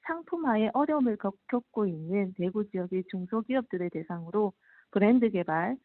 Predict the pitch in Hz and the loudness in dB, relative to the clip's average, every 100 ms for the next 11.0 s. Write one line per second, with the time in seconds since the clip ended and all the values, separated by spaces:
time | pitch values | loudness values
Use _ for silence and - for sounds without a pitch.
0 | _ _ - 196 196 - 311 294 202 190 | _ _ -2 -2 -2 -6 -4 -2 -2 -2
1 | 180 180 185 175 170 196 175 165 180 202 | -2 -2 -6 -6 -8 -6 -6 -2 0 0
2 | 247 - _ 160 160 165 208 262 277 208 | -2 -14 _ -6 -4 2 4 4 0 -6
3 | 180 180 202 226 240 254 233 226 190 220 | -2 -2 -2 -6 -4 -2 -2 -2 -2 0
4 | 196 196 190 196 185 - 185 175 - _ | -2 -4 -6 -6 -10 -2 0 0 -6 _
5 | - 214 214 233 190 - _ _ _ - | -2 2 6 6 4 -2 _ _ _ -4
6 | 165 - 208 277 233 214 _ _ _ _ | 0 0 0 2 0 0 _ _ _ _
7 | 339 330 320 311 277 190 208 - 202 190 | 0 2 0 -2 0 0 -2 -2 0 0
8 | 202 170 156 247 240 208 _ _ - 233 | 0 -4 -4 0 0 0 _ _ 0 4
9 | 247 233 214 - - 180 208 196 170 180 | 4 4 0 0 -6 -2 0 0 2 0
10 | 247 - 175 214 226 - 226 202 185 180 | -2 0 0 2 0 -2 -6 -4 -4 -4